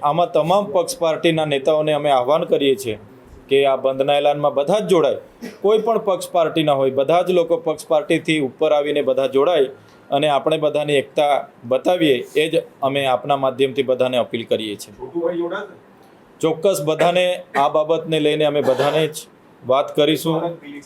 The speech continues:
Speaker 1: છોટુભાઈ વસાવા હોય, મનસુખભાઈ વસાવા હોય, ગણપતભાઈ વસાવા હોય, તમામ આ વિસ્તારના તમામ આગેવાનોને, એ કોઈ પણ પક્ષ પાર્ટીના હોય, બધાને જ અમે સંગઠનના માધ્યમથી અમે બધાને જાણ કરીશું અને અપીલ કરીશું. આરક્ષણ એ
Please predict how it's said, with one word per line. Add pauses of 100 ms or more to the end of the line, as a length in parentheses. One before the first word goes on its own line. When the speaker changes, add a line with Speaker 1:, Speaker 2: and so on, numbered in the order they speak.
(140)
Speaker 1:
છોટુભાઈ
વસાવા
હોય,
મનસુખભાઈ
વસાવા
હોય,
ગણપતભાઈ
વસાવા
હોય, (440)
તમામ (320)
આ
વિસ્તારના (880)
તમામ
આગેવાનોને,
એ
કોઈ
પણ
પક્ષ
પાર્ટીના
હોય,
બધાને
જ
અમે
સંગઠનના
માધ્યમથી (300)
અમે
બધાને
જાણ
કરીશું
અને
અપીલ
કરીશું. (460)
આરક્ષણ
એ